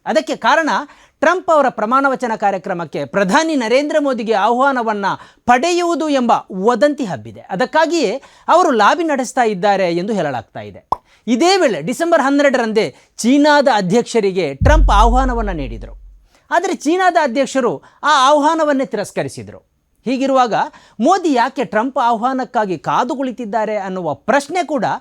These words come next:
ಸೋಷಿಯಲ್ ಮೀಡಿಯಾದಲ್ಲಿ ಹುಟ್ಕೊಂಡಿದೆ. "ದಯವಿಟ್ಟು ಮೋದಿಗೆ ಒಂದು ಆಹ್ವಾನವನ್ನ ಕೊಡಿ" ಎಂಬ ರೀತಿಯ ಪ್ಲಕಾರ್ಡನ್ನು ಹಿಡಿದು ಜೈಶಂಕರ್ ನಿಂತಿರುವ ಫೋಟೋಗಳನ್ನ ಹಂಚಿಕೊಂಡು ಸೋಷಿಯಲ್ ಮೀಡಿಯಾದಲ್ಲಿ ಟ್ರೋಲ್ ಮಾಡಲಾಗ್ತಾ ಇದೆ.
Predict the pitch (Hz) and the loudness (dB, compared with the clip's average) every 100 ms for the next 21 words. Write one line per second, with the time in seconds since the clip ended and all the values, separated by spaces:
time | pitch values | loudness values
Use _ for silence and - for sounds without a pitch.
0 | - _ - 302 320 370 339 294 262 254 | -10 _ -2 -2 0 0 2 2 2 0
1 | 196 151 202 208 165 139 107 104 - _ | 0 0 -2 -4 -6 -8 -8 -14 -18 _
2 | _ 151 185 247 285 - 180 - _ - | _ -4 0 0 -2 -4 -6 -8 _ -6
3 | 170 262 254 226 196 165 131 147 160 202 | -2 0 0 -2 -2 -2 -6 -4 -4 -6
4 | 196 180 156 147 151 160 151 147 139 143 | -6 -8 -10 -8 -8 -6 -8 -6 -6 -6
5 | 135 135 - 190 - 339 330 302 262 214 | -8 -10 -4 -4 2 2 2 0 0 -2
6 | 214 202 165 - - - 170 277 320 339 | -2 0 -2 -4 -18 -6 2 2 2 -2
7 | 302 285 240 240 220 247 220 180 - 185 | 0 0 0 -2 -2 -2 0 0 0 0
8 | 269 294 262 226 202 190 151 - 302 330 | 2 2 2 0 -2 -2 -4 -2 -2 -2
9 | 285 294 180 180 - _ - 277 302 359 | -2 -2 -2 -8 -12 _ -4 -2 0 0
10 | 330 285 262 254 220 202 190 - 226 277 | 0 0 2 2 2 2 0 2 2 2
11 | 220 139 113 104 - 110 104 - | 0 -4 -6 -10 -12 -12 -14 -18